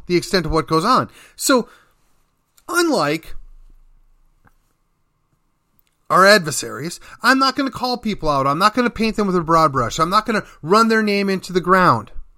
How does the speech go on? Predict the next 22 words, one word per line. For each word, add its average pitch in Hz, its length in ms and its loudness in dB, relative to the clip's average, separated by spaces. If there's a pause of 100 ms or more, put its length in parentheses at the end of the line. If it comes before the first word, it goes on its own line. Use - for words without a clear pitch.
(840)
But 214 160 4
if 226 160 2
it's 196 220 0
people 269 320 0
that 196 120 2
I 180 160 2
know, 170 520 2 (180)
and 160 100 -4
I 175 60 2
know 196 80 0
what 196 140 -2
they 156 80 -8
stand 226 500 -2
for, 123 460 -8 (340)
and 185 140 -2
I 185 60 2
know 196 260 -2 (180)
that 165 280 -2
they're, 180 260 0 (160)
in 156 100 -8
my 190 200 0
opinion, 170 500 4